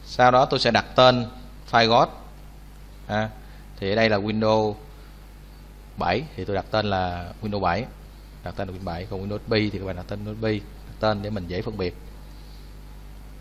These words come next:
Sau đó chúng ta chọn Shell. Thì đây có ba chế độ Shell, No, Phát và Hai. Thì ở đây chúng ta chọn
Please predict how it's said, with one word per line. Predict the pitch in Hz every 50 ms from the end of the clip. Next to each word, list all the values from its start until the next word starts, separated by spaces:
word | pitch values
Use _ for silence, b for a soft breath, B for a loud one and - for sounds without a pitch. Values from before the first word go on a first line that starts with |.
| - - - - - - - - - - - - - - -
Sau | - 123 123
đó | 123 131 143
chúng | 156 156
ta | 135 123
chọn | 117 - 101 98 101 110 110 - - - -
Shell. | - - - 120 120 117 110 - - - - - - - - - - - - - - - - - - - - - - - - - - B B B B B B B - - -
Thì | 107 110
đây | 117 123 120
có | 131 135
ba | 131 123
chế | 120 135
độ | 127 107 98 101
Shell, | 101 - 123 123 123 123 117 117 - - - - - -
No, | 113 117 120 120 120 117 110 110 - -
Phát | - 147 156 - - - -
và | 104 95 95
Hai. | 104 110 113 113 107 104 - - -
Thì | 95
ở | 95 98
đây | 107 104
chúng | 107 117 117
ta | 117 110 104
chọn | - 95 87 85 87 90